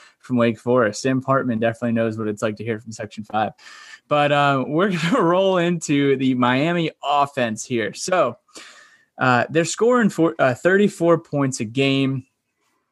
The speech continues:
This was an interesting statistic I saw after, after Liberty dominated us in possession. Miami is losing the time of possession battle on the year.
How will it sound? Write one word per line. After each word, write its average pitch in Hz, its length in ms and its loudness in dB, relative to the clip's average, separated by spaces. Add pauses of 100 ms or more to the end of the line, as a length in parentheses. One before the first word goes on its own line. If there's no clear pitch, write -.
(240)
This 208 280 0
was 339 140 2
an 220 100 2
interesting 175 500 0
statistic 135 540 -4
I 113 100 4
saw 107 300 0
after, 127 680 2 (140)
after 123 300 0
Liberty 123 420 -2
dominated 113 600 2
us 110 340 0
in 120 220 -2
possession. 113 580 -4
Miami 127 400 0
is 127 160 -2
losing 135 600 0
the 131 100 0
time 120 320 2
of 117 160 -4
possession 107 760 -2 (140)
battle 104 580 0 (640)
on 139 300 0
the 131 80 0
year. 117 560 0